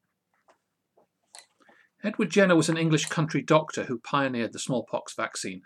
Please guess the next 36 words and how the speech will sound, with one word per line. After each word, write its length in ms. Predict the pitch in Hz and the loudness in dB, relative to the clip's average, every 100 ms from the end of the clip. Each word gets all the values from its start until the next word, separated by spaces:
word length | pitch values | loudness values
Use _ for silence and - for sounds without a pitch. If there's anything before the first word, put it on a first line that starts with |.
| - - _ | -20 -20 _
the 80 | 143 | -4
world's 460 | 120 131 131 135 - | -2 0 0 0 -4
first 480 | - 117 107 - - | -4 -2 -2 -4 -6
vaccine. 520 | 135 131 - 101 90 _ _ _ _ _ _ _ _ _ _ - - - | -4 -4 -6 -12 -16 _ _ _ _ _ _ _ _ _ _ -20 -20 -2
He 140 | 185 | 0
is 100 | 185 | 0
called 260 | - 190 185 | 0 0 0
the 80 | |
father 440 | 175 - 185 185 185 | -2 0 0 2 0
of 180 | 147 156 | -2 -2
immunology, 840 | 170 156 147 139 120 - 95 98 _ _ _ _ | 2 4 4 0 -2 -4 -10 -12 _ _ _ _
and 140 | 147 151 | -2 0
his 120 | 160 | 2
work 280 | 175 196 190 | 2 2 2
is 100 | 156 | -2
said 220 | - 170 | -2 0
to 80 | 170 | -2
have 80 | 160 | 0
saved 240 | 170 151 | 0 2
more 200 | 170 180 | 4 4
lives 600 | 151 104 101 107 - - _ _ _ - | 4 2 0 -6 -10 -16 _ _ _ -8
than 100 | 127 | -6
the 100 | 120 | -2
work 240 | 127 123 | -2 -2
of 120 | 147 - | -6 -2
any 320 | 151 143 160 | -2 0 -4
other 220 | 127 127 | -8 -8
human. 420 | - 127 110 95 - _ _ _ _ _ _ _ _ _ _ _ _ _ _ _ _ - - - | -8 -8 -8 -12 -20 _ _ _ _ _ _ _ _ _ _ _ _ _ _ _ _ -20 -20 -4
He 120 | 220 | 0
was 140 | 220 | 0
born 220 | 160 202 190 | 4 4 4
the 120 | 185 | 2
eighth 300 | 190 170 - | 2 2 0
of 100 | 151 | 0
nine 240 | 143 143 | 0 0
children. 520 | 139 143 131 101 87 | -2 -4 -4 -8 -12